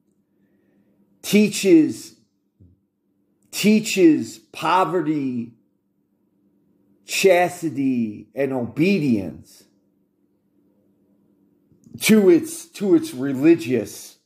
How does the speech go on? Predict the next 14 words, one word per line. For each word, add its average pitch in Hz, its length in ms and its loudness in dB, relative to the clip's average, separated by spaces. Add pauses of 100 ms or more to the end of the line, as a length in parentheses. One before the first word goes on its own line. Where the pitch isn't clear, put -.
(120)
you 123 120 -12
know, 101 160 -8
monks, 131 500 -2
nuns, 123 400 -2
priests, - 760 -6 (160)
bishops, 120 520 -2
whatever, 110 540 2 (720)
is 165 180 0
because 165 800 0 (1500)
all, 226 880 4
throughout 202 420 -2
all 190 300 0
its 170 220 -8
existence, 139 760 -4